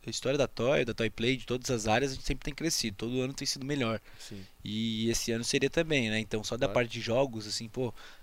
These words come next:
Speaker 1: gente começou em dois mil e dezessete, dois mil e dezenove a gente teve dois jogos. Esse ano a gente teria sete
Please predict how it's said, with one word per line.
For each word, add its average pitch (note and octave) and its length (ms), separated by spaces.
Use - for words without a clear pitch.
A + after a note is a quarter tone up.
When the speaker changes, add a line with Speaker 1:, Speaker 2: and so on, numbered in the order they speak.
Speaker 1:
gente - 140
começou C3 260
em D#3+ 60
dois E3+ 100
mil E3 80
e - 20
dezessete, D3+ 540
dois C3 180
mil D3 120
e - 20
dezenove B2+ 540
a - 40
gente - 120
teve C3+ 160
dois D#3 220
jogos. A#2 500
Esse G#2 120
ano A#2 40
a B2 40
gente - 80
teria B2+ 180
sete - 480